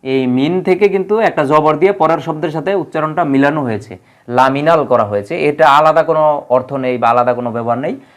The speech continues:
শুধু উচ্চারণটা মিলানোর জন্য এই মিন থেকে মিনাল করা হয়েছে, লা মিনাল মোরসালিন।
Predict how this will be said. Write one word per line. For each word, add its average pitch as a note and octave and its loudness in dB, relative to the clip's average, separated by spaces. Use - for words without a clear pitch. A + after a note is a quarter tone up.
শুধু D3 -4
উচ্চারণটা E3+ 2
মিলানোর E3 2
জন্য F3 -2
এই B2 -2
মিন E3 0
থেকে F3+ 0
মিনাল D3+ 0
করা A#2 0
হয়েছে, G#2 -6
লা D#3 4
মিনাল E3 0
মোরসালিন। D#3+ 2